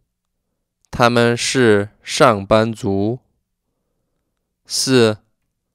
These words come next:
저희는 대학생입니다. 我们是大学生。 五,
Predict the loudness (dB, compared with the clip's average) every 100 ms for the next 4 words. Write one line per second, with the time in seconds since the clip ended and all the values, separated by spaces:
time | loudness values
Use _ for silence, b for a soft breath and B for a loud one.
0 | _ _ _ _ _ -4 0 0 0 -2
1 | -4 -2 0 0 0 -2 -2 -6 -6 -4
2 | -6 -8 _ _ _ _ _ _ _ _
3 | _ _ -4 2 4 4 2 0 -2 -10
4 | -10 -2 2 2 2 2 4 4 0 -2
5 | 0 0 -2 -4 -8 -16 _ _ _ _
6 | _ _ _ _ _ _ _ -8 -2 2
7 | 4 4